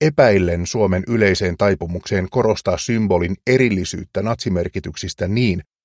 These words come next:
että sen muutkin aatteelliset yhteydet sivuutetaan. Ikään kuin historiamme aiemmissa vaiheissa eläneet hakaristia käyttäneet suomalaisvaikuttajat olisivat olleet täysin vailla kykyä pohtia tunnuksensa mahdollisia poliittisia merkityksiä.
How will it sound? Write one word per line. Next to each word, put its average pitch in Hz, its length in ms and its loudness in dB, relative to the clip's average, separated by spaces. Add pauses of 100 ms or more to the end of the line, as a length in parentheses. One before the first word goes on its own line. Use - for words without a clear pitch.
(240)
että 127 200 0
sen 135 140 2
muutkin 147 460 2
aatteelliset 95 580 -4
yhteydet 104 460 -2
sivuutetaan. 92 800 -4 (720)
Ikään 160 300 4
kuin 127 180 0
historiamme 107 760 0
aiemmissa 98 580 0
vaiheissa 95 560 0
eläneet 92 400 -4
hakaristia 98 600 -2
käyttäneet 92 520 -4
suomalaisvaikuttajat 95 1200 -4
olisivat 131 420 0
olleet 127 380 0
täysin 143 440 2
vailla 107 300 0
kykyä 101 440 0 (340)
pohtia 131 440 2
tunnuksensa 110 600 -2
mahdollisia 107 680 -2
poliittisia 107 580 0
merkityksiä. 98 760 -6